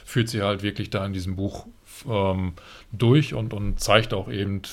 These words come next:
äh, die, diese Lösungsansätze, um, um sowas zu erkennen. Aber es ist halt, wie gesagt, ein bisschen schwierig. Ähm, sie hat aber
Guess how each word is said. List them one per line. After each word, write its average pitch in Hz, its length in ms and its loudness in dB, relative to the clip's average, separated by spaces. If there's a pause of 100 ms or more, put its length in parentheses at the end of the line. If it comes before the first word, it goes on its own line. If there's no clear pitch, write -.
äh, 101 280 -4
die, 95 160 -8
diese 101 280 -6
Lösungsansätze, 95 760 -2
um, 87 200 -4
um 95 140 -10
sowas 87 300 -4
zu - 100 -6
erkennen. 80 420 -4 (380)
Aber 101 140 0
es 113 60 0
ist - 60 -4
halt, 104 140 0
wie 107 80 -2
gesagt, 98 320 0
ein 107 60 -6
bisschen 98 180 -6
schwierig. 85 540 -6 (840)
Ähm, 98 460 4 (320)
sie 101 260 -2
hat 120 140 0
aber 117 480 6